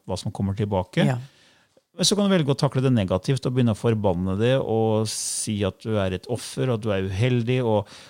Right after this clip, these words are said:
Speaker 1: og, og gå inn i den energien.
Speaker 2: Mm.
Speaker 1: Da vil du kunne gjøre det enda verre.
Speaker 2: Mm.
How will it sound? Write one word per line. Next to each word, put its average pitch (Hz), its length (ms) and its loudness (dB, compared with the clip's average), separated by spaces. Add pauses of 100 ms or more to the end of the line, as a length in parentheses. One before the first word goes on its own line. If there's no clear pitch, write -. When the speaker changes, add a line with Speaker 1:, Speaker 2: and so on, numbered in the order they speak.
(180)
Speaker 1:
og, 120 160 -8 (320)
og 131 240 -6
gå 135 240 0
inn 123 180 4
i 139 60 6
den 113 260 4
energien. 131 640 2
Speaker 2:
Mm. 123 380 -4
Speaker 1:
Da 135 100 4
vil 127 140 0
du 127 80 0
kunne 135 480 0 (340)
gjøre 123 220 0
det 131 160 0
enda 110 260 2
verre. 98 460 -4 (420)
Speaker 2:
Mm. 135 220 -2